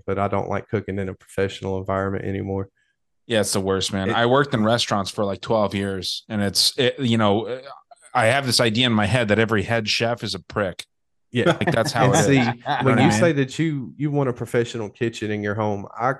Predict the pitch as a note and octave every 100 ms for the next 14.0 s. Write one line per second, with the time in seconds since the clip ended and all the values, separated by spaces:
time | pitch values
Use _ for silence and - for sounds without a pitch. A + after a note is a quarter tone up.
0 | - B2+ - A#2 G#2+ G#2+ A#2 - - G#2+
1 | G2+ G2 G#2 G2+ - G#2+ G#2 G#2 G2 -
2 | G2+ G#2 F#2+ - G2+ G#2 G#2+ - G#2 G2
3 | - A2 C3 A#2 - B2 A#2 A2 G#2 -
4 | _ _ A2+ B2 C3 A2 G#2+ - G2+ -
5 | A2 G#2 G#2 G2+ G#2+ G2+ - A2+ G#2 G2+
6 | - _ - A2+ A2 G#2+ G2 G2 - _
7 | _ _ _ _ _ _ - - B2 G#2+
8 | G#2 G2 - _ _ _ _ _ _ A2+
9 | A2 A2 A2+ B2 A2 A2 G2 _ A2 B2
10 | C3+ C3 A#2+ A2+ G#2+ G#2 G#2+ - - G#2+
11 | G2 G2 G2 - - - A#2 C#3 C3 A#2
12 | A2 A2 G#2+ - A2+ G#2 G#2 G#2 - _
13 | A2+ G2+ A#2 G#2 G#2 G#2 G2+ - - -